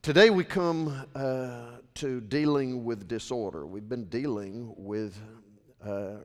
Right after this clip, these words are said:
relationships and sometimes, uh, the difficulties of it. Don't ever forget, relationships are the most powerful things and the most precious things you have.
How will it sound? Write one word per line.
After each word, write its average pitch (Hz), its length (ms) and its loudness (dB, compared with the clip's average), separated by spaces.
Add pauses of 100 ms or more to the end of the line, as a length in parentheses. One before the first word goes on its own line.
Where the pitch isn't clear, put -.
(180)
relationships 117 1000 -4
and 92 300 -14 (600)
sometimes, 107 720 -6
uh, 95 280 -14 (420)
the 104 100 -6
difficulties 98 760 -6
of 113 180 -6
it. - 100 -6 (760)
Don't 170 160 2
ever 175 160 4
forget, 135 400 -2
relationships 120 800 -6
are 107 60 -10
the 110 80 -8
most 113 280 -8
powerful 107 440 -2
things 95 500 -10
and 90 100 -14
the 98 60 -10
most 98 240 -10
precious 113 380 -6
things 92 340 -12
you 90 120 -10
have. 67 340 -8